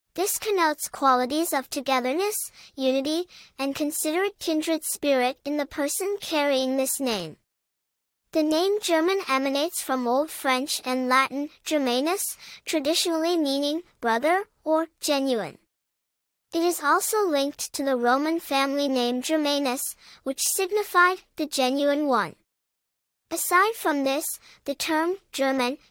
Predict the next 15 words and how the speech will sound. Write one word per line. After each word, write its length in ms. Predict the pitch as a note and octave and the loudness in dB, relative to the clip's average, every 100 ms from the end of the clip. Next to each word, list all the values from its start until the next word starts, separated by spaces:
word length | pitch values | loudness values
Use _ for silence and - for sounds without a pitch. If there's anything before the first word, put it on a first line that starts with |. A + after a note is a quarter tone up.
| - | -6
is 180 | C#4+ | -4
recognized 760 | C#4+ C#4+ D#4 F#4+ F4 E4+ E4 - | 0 0 0 0 2 2 0 -2
globally 580 | C4 C4+ C4+ C#4+ D#4+ - | 2 4 2 -2 -4 -4
as 160 | C#4+ D4 | -4 -4
a 80 | |
demonym 540 | B3 C#4 C4+ C4+ D4 E4+ | -2 0 0 0 -2 -2
for 160 | C#4+ | -4
people 400 | C4+ C#4 C4 D4 | -4 -4 -2 0
from 280 | E4 E4 C#4+ | 0 -2 -2
Germany, 580 | C4+ C#4 E4+ A#3+ A#3 B3+ - - _ | -2 -2 0 0 0 -4 -8 -20 _
adding 300 | C4+ D4 D4 | 0 0 2
a 80 | B3+ | 0
layer 500 | B3 C4 D4+ E4+ D4 | 2 4 4 4 2
of 160 | C4 | 0
geographical 880 | - C#4 D#4+ D#4+ B3 A#3 D4+ - D4+ | -4 -2 0 2 2 0 -2 2 2